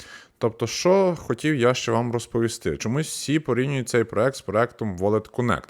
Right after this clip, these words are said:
Але тут, крім ціни нуль двадцять однакової в них на токенселах, більше нічого спільного немає. Це абсолютно два різні проекти.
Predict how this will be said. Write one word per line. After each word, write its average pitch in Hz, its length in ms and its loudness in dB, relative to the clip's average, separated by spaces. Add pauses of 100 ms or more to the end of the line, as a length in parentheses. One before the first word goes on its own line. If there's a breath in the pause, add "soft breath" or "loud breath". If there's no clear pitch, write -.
(560 loud breath)
Але 160 360 4
тут, 185 200 0
крім 160 280 0
ціни 165 400 0
нуль 135 200 2
двадцять 127 420 2
однакової 123 460 2
в 113 40 2
них 131 160 0
на 127 80 -2
токенселах, 127 520 0
більше 147 300 0
нічого 139 340 0
спільного 139 420 0
немає. 127 340 2
Це 107 100 -2
абсолютно 139 420 -4
два 110 320 4
різні 92 300 -2
проекти. 160 580 4